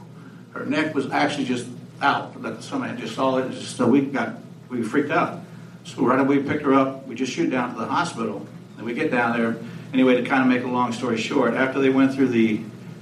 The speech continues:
through the biopsies and things, they found out that she had a de-, disease called histiocytosis X, letter C, disease,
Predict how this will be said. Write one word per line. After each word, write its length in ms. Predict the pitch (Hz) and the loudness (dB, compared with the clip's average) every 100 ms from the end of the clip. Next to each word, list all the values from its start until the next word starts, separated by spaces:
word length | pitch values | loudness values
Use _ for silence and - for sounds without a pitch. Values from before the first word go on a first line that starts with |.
| - | -2
through 160 | 131 | 0
the 80 | 113 | 2
biopsies 640 | 113 123 123 151 - 135 117 | 4 4 6 4 2 -2 -2
and 140 | 113 | -6
things, 300 | 123 117 110 | -6 -4 -2
they 140 | 117 117 | -2 0
found 220 | 127 123 | 0 0
out 160 | 117 | -2
that 100 | 113 | -2
she 100 | 113 | -4
had 140 | 127 120 | -2 0
a 100 | 110 | 0
de-, 260 | 120 120 | 0 -2
disease 500 | 120 113 113 151 151 | 0 0 2 2 2
called 220 | 147 107 107 | 2 -2 0
histiocytosis 1160 | 139 120 143 131 135 123 131 120 113 - 113 | 0 2 4 4 2 -2 0 0 0 -4 -4
X, 200 | 110 - | -4 -4
letter 240 | 110 110 104 | -4 -4 -4
C, 180 | 127 | -4
disease, 560 | 113 110 95 92 98 | -2 -4 -4 -6 -6